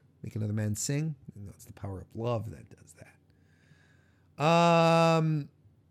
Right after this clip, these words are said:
hey, you know, we'll see how far friendship goes. You know, friendship in wrestling. I only believe in the New Day when it comes to friendship. I really do. I, I, anyone else is fair game.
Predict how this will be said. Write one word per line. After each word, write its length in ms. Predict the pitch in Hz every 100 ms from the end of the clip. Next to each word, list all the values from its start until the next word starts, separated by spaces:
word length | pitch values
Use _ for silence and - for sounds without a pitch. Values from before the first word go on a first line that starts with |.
| _ _ _ _ _ _
hey, 180 | 147 160
you 160 | 151 131
know, 160 | 143
we'll 200 | 143 143
see 220 | 135 160 151
how 160 | 147
far 300 | 135 147 147
friendship 500 | - 147 151 - 123
goes. 500 | 127 131 131 123 -
You 100 | 131
know, 100 | 127
friendship 440 | 117 151 156 147 135
in 120 | 131
wrestling. 600 | 151 147 123 123 117 113 _ _ _ _ 175 98 - _ _ _ _ _ _ _ _ _ _ _ _ _ _ _ _ _ _ -
I 120 | 135
only 200 | 196 226
believe 400 | 190 196 202 175
in 80 | 165
the 100 | 156
New 240 | 160 160
Day 220 | 135 120
when 120 | 110 107
it 100 | 98
comes 200 | 110 -
to 60 |
friendship. 480 | - 101 98 - 90 - _ _ _ _ _ _ -
I 160 | 113
really 420 | 120 123 131 127
do. 240 | 117 110 95 _ _ _ _ _ - _ -
I, 40 | 110
I, 340 | - 107 104 - _ _ _ _ _ _ _ _ _ -
anyone 400 | 175 190 185 180
else 220 | 170 156
is 120 | 151
fair 260 | - 143 139
game. 420 | 131 127 123